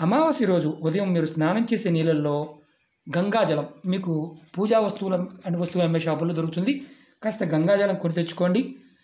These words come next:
మీ కుటుంబ సభ్యులందరూ కూడా స్నానం చేసే నీళ్ళల్లో కొంచెం గంగాజలం కలుపుకొని స్నానం చేయండి. అలాగే కొంచెం గంగాజలం తీసుకొని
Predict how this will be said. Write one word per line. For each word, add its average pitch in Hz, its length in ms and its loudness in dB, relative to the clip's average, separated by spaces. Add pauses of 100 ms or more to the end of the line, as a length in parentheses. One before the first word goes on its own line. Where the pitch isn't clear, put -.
(200)
మీ 233 100 4
కుటుంబ 349 400 0
సభ్యులందరూ 196 600 4
కూడా 151 380 0 (960)
స్నానం 214 440 2
చేసే 180 140 2
నీళ్ళల్లో 170 580 2 (320)
కొంచెం 185 380 -2
గంగాజలం 190 440 4
కలుపుకొని 175 420 -2
స్నానం 156 340 0 (100)
చేయండి. 143 300 -2 (600)
అలాగే 185 480 2 (300)
కొంచెం 220 320 2
గంగాజలం 240 380 4
తీసుకొని 156 680 0